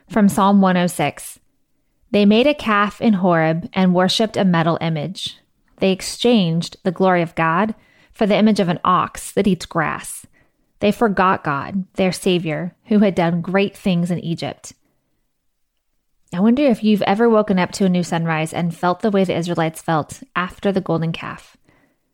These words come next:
I wonder if you've ever felt the tension of guilt and uncertainty about your sin and wondered how God feels about you. Exodus chapter thirty-three narrates the events after the golden calf episode. But for today,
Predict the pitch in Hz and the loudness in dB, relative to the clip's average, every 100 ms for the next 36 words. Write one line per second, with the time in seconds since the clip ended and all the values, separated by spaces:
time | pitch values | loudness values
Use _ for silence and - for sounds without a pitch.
0 | _ - 175 196 247 269 254 220 214 214 | _ -8 -2 2 2 2 2 2 2 2
1 | 208 208 208 202 196 165 175 170 165 185 | 2 0 0 0 0 0 -2 -4 0 0
2 | 190 202 185 185 180 131 180 170 165 160 | 0 0 0 0 -2 -4 -2 -4 -4 -6
3 | - 185 - 175 156 147 - 180 180 202 | -6 -8 -6 -6 -4 -6 -6 -2 0 0
4 | 214 226 214 _ _ _ - 185 170 170 | 0 0 -2 _ _ _ -4 0 0 -2
5 | - 165 165 143 170 - - 185 _ _ | -2 -4 -2 -6 -6 -10 -10 -12 _ _
6 | _ _ _ _ _ _ - _ - 220 | _ _ _ _ _ _ -20 _ -4 -4
7 | - 311 277 247 214 202 196 190 185 202 | 0 0 0 0 0 -2 0 0 0 0
8 | 180 180 190 214 226 233 - 185 185 180 | 0 2 2 2 0 0 0 0 0 -2
9 | - 190 226 - 247 214 196 190 180 - | -2 -2 -2 -2 -2 2 2 2 0 -2
10 | 180 - 156 160 - 156 170 _ _ _ | -4 -2 -6 -6 -8 -12 -12 _ _ _
11 | _ - - 226 214 180 175 226 226 | _ -6 0 2 4 4 2 0 -6